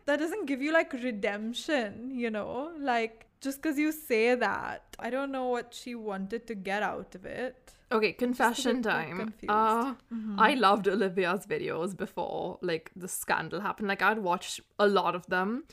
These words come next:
Speaker 2: Like, she and Chantal Jeffries, I went through a phase where I was really into that kind of vibe.
Speaker 1: Mm-hmm.
Speaker 2: And I'd see, like, the kind of stuff that she would always, like, you know, buy. And, like, I'd be like, "Oh, that seems like a cool thing. I want that too." And I don't know. I feel like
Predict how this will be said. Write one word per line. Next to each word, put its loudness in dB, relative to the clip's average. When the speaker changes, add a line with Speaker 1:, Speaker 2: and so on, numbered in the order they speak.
Speaker 2:
Like, 6
she 2
and 6
Chantal 8
Jeffries, 4
I 2
went 0
through 4
a 4
phase 0
where 2
I 2
was -2
really 0
into -6
that -2
kind -2
of -4
vibe. -6
Speaker 1:
Mm-hmm. -4
Speaker 2:
And 2
I'd 4
see, -2
like, 2
the -8
kind 4
of 4
stuff 2
that 0
she -6
would 0
always, 2
like, -2
you -2
know, -2
buy. 8
And, 2
like, 0
I'd 0
be 2
like, 2
"Oh, 4
that 4
seems -4
like -2
a -2
cool -2
thing. -2
I 0
want -4
that -10
too." 2
And 0
I 4
don't 6
know. 6
I 8
feel 0
like 2